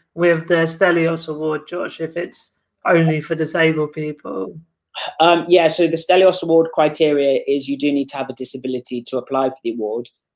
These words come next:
Speaker 2: Now, if, for instance, your business, um, is ran by somebody that isn't, let's say a business is ran by a disabled person, but it may have a director that is disabled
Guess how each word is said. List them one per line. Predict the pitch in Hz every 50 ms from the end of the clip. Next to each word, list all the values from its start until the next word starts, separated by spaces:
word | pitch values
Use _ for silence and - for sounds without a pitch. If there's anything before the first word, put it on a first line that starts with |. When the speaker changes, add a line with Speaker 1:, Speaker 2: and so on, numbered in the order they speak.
| _ _ -
Speaker 2:
Now, | 135 143 147 143 143 143 - - - _ _ _ _ _ _ - - _ _ _ _ -
if, | 156 156 151 151 -
for | - 147 143
instance, | 143 135 135 - - 139 131 - - - -
your | 143 139 131 135 127 123 - - _ _
business, | - 143 139 139 131 - 143 139 135 135 135 - - - - _ _ _ _ _ _ _ - 131
um, | 139 131 127 123 127 123 120 120 120 - -
is | - 143 135 127 123 123 123 - -
ran | 143 139 135 135 131
by | 131 131
somebody | 127 - - 131 131 131 127 131
that | 123 123 - -
isn't, | 139 143 139 139 - - _ _ -
let's | 151 160 - -
say | - 151 143
a | 143
business | 143 143 135 135 131 131 -
is | 131 131 -
ran | 170 180 170 165
by | 151 143 139 131
a | 139
disabled | - 131 - 165 165 160 160 139 135 -
person, | - 135 131 127 - - 131 127 131 131 - _ _ _ _ _ _ -
but | 139 131 -
it | 131 - 143
may | 151 147 143 143 139 131
have | - - 139 135 131 135
a | 131
director | 127 - 131 131 123 135 143 - - - - 127 127 123
that | 131 - -
is | 147 156 147 151
disabled | - 135 127 - 139 131 127 131 127 127 131 127 131 127 131